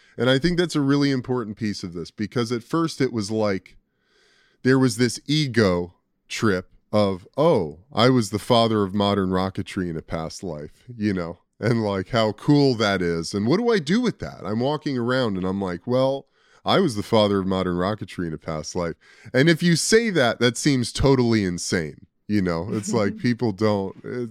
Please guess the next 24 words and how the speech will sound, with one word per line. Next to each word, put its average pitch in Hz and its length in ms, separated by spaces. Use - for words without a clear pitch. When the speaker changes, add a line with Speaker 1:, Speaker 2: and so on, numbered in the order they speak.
Speaker 1:
you're 117 200
just 110 260
like, 98 180
"Wow, 87 260
that 85 220
dude's 90 240
a 82 60
whack 76 380
job." 73 320
You 98 160
know 92 100
what 95 120
I 90 120
mean? 98 280
<laughs> - 560
But 160 460
being 180 260
able 180 280
to 127 100
use 156 520
the 127 100
knowledge 98 520
of 76 140
that 71 260